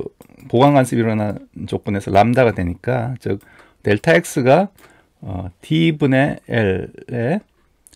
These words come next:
어, 람다 요 식이 나오는 거죠. 그래서 여러분들이, 어, 요 식을 미리 알고 있으면 제일 좋은데 만약 이 식이 생각이 나지 않는다 그러면 이제 경로차를,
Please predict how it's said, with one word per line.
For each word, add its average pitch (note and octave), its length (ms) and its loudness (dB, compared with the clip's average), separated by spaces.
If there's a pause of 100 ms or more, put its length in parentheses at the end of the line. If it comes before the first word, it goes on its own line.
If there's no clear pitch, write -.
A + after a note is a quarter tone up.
(180)
어, G2 300 -8
람다 A2+ 360 4
요 C3 120 2
식이 D#3 240 -2
나오는 F2+ 300 0
거죠. F2+ 340 -12
그래서 A#2+ 300 -2
여러분들이, C3+ 440 2 (440)
어, G#2+ 120 -2
요 C#3+ 120 2
식을 E3+ 320 4
미리 D3+ 260 2
알고 B2 260 4
있으면 D3+ 200 -2
제일 C#3+ 240 4
좋은데 G#2 680 0
만약 C3 260 -4
이 C3+ 60 0
식이 C#3+ 200 -4
생각이 E3+ 440 0
나지 B2+ 240 2
않는다 G2 360 0
그러면 A#2 240 -2
이제 G#2+ 140 -6
경로차를, D3 680 0